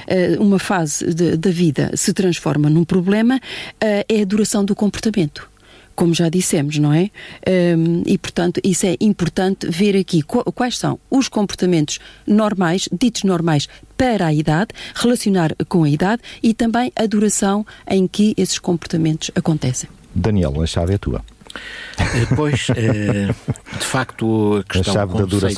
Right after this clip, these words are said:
Speaker 3: conceito
Speaker 2: dos comportamentos.
Speaker 3: É, o conceito de duração é básico,
Speaker 2: Uhum.
Speaker 3: porque é muito difícil avaliar os comportamentos em termos do seu grau de desvio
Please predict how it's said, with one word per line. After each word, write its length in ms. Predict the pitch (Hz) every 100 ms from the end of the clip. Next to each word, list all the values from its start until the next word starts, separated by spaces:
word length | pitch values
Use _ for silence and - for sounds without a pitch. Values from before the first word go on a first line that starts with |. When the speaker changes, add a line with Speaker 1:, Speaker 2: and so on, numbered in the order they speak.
| 101
Speaker 3:
conceito 60 |
Speaker 2:
dos 100 | 87
comportamentos. 580 | - 90 - 92 73 58
Speaker 3:
É, 80 | 90
o 80 | 90
conceito 560 | 120 117 - 104 -
de 60 | 101
duração 480 | 101 98 90 104 98
é 80 | 90
básico, 580 | 69 60 - - - - -
Speaker 2:
Uhum. 80 | 69 69 - -
Speaker 3:
porque 300 | 101 - 104
é 60 |
muito 220 | 95 104
difícil 560 | - 101 - 95 92 87
avaliar 600 | 87 87 90 80 76 73
os 200 | 76 -
comportamentos 880 | - 87 - - 90 98 104 98 85
em 120 | 87
termos 440 | 87 98 90 95 85
do 200 | 85 87
seu 440 | - - 92 80 - - - -
grau 360 | 87 101 98 101
de 160 | 87
desvio 720 | 90 85 85 73 101 107 123